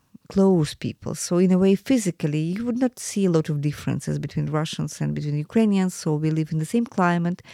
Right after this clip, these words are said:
in more or less, uh, same geography. You would take, uh, into consideration this European part of Russia, at least. So we are, we look alike. So you cannot distinguish between Ru-, a Russian and a Ukrainian, right? So this is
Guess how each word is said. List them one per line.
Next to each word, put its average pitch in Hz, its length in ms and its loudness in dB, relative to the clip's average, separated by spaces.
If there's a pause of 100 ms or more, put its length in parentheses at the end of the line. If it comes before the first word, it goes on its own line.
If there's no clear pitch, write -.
(300)
in 185 160 6
more 220 160 10
or 208 80 10 (100)
less, - 340 2
uh, 175 180 6
same 190 340 4
geography. 160 640 2 (440)
You 180 100 2
would 165 120 4
take, 170 380 0
uh, 165 40 4
into 160 300 2
consideration 165 600 0
this 156 180 0
European 170 420 6
part 151 260 -2
of 151 160 -8
Russia, 156 240 -4
at - 120 -10
least. 165 320 -4 (280)
So 269 160 2
we 339 200 6
are, - 80 4
we 311 120 6
look 320 240 6
alike. 151 360 4
So - 140 -2
you 294 100 -2
cannot 233 320 8
distinguish 160 540 4
between 143 460 0
Ru-, 156 140 2 (140)
a 196 120 10
Russian 180 360 6
and 160 120 4
a 156 60 2
Ukrainian, 156 520 4
right? 175 200 0
So 156 240 2
this 220 200 0
is 220 100 0